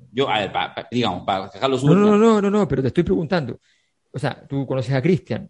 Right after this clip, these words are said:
Speaker 2: Cristian
Speaker 1: Sí.
Speaker 2: efectivamente no ha tomado la decisión, no ha informado la decisión.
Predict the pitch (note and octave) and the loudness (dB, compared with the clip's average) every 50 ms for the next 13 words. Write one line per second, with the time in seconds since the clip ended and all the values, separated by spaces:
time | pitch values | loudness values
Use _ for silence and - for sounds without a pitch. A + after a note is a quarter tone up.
0 | _ _ - C3+ D#3+ - - - E3+ - G2+ E2+ D#2 B2+ B2 B2+ - - D#3+ D3 | _ _ -2 -2 0 0 2 0 2 2 0 0 -2 -2 -2 -2 -2 -2 0 0
1 | D3+ D3+ D#3+ D#3+ D3+ _ - D#3+ D#3+ - - C#3 B2+ C3+ D#3+ E3 E3 E3 D#3+ D#3 | 0 0 0 -2 -4 _ -6 -6 -6 -6 -6 -4 -2 0 2 2 2 2 2 0
2 | - C3 A#2+ B2 C3 C3+ C3+ B2+ A#2+ A2+ A#2 G#2+ - - - - - D3+ D#3 F#3 | -2 -2 -4 -2 -2 -2 -2 0 -2 -2 -4 -6 -10 -12 -10 -4 0 0 0 0
3 | - - C3 B2 B2+ C3 B2+ - C3 A#2 A#2 A#2+ C3 C3+ C3+ B2+ A#2+ A2+ A2+ G#2 | -2 -6 -6 -6 -6 -6 -6 -6 -6 -4 -2 -2 -2 0 0 0 0 -2 -4 -6
4 | G#2+ A#2 - - E3 E3 F#3 G3+ | -10 -10 -4 0 0 0 0 0